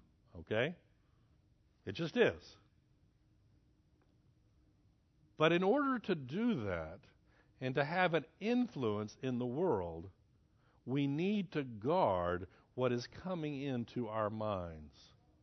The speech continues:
We need to say, "I'm gonna spend time studying this 'cause this is good. This is true. This is holy. I'm going to avoid that."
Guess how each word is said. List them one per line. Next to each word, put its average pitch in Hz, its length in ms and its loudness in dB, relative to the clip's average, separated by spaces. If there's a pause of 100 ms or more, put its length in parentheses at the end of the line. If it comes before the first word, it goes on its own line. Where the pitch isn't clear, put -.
(480)
We 151 200 4
need 196 420 2
to 202 100 4
say, 107 560 4 (280)
"I'm 185 240 6
gonna 254 140 2
spend 190 440 -2
time 165 360 0
studying 135 760 0
this 117 640 4 (500)
'cause 117 320 0
this 151 260 2
is 127 160 -2
good. 104 480 0 (680)
This 139 260 0
is 170 120 0
true. 110 560 2 (300)
This 104 220 -2
is 127 120 -4
holy. 95 440 0 (760)
I'm 262 360 8
going 214 260 6
to 180 140 -2
avoid 143 1040 4
that." 127 500 2